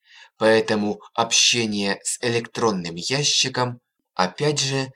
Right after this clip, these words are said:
сравнимо с эффектом наркотического опьянения. Растворяясь в информационном потоке, мы попадаем в полную зависимость от него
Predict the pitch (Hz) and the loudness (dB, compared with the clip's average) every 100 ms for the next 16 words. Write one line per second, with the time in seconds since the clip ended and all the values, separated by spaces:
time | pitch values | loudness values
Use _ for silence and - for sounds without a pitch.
0 | _ - - 104 98 127 151 147 143 - | _ -12 -2 -2 -2 -2 0 0 0 -4
1 | - - 110 - 139 139 - 131 127 _ | -10 -2 -2 0 -4 -4 -2 -2 -4 _
2 | - 143 180 180 180 110 - - - 92 | -2 0 2 0 -2 -2 -2 -2 -4 -4
3 | 98 - 104 - 117 107 87 - - - | -4 -4 -8 -4 -6 -6 -8 -10 -16 -18
4 | _ _ _ _ _ _ _ _ - - | _ _ _ _ _ _ _ _ -20 -16
5 | - 110 - - 110 110 110 107 101 - | -4 -2 -2 0 2 4 4 2 -2 -8
6 | - - - 120 117 113 113 - 113 110 | -14 -12 -6 -4 -2 -2 -2 -2 2 2
7 | 107 101 98 95 95 147 151 113 78 - | 2 -2 -4 -4 -4 -2 -2 -4 -10 -14
8 | _ _ _ _ 104 165 180 151 117 104 | _ _ _ _ -2 -2 0 0 0 2
9 | 127 131 131 127 _ _ - - - 156 | 2 2 -2 -6 _ _ -14 -14 -2 0
10 | 151 147 147 143 - 123 147 151 147 131 | 0 0 0 -2 -4 -2 0 2 0 -2
11 | - 85 90 - 104 110 113 - 82 - | -2 -4 -8 -6 -8 -4 -6 -6 -12 -16